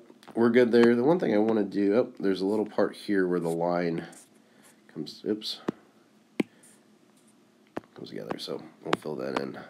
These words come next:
Um, clean up this spot, spot up here real quick.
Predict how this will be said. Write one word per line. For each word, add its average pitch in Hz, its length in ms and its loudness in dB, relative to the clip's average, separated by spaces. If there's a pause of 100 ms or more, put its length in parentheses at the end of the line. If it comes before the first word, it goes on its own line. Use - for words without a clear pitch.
(520)
Um, - 480 -8
clean 80 220 -6
up - 100 -12
this - 120 -12
spot, - 300 -14 (480)
spot - 360 -14
up - 100 -20 (140)
here 104 160 -10
real 117 180 -6
quick. 175 440 -12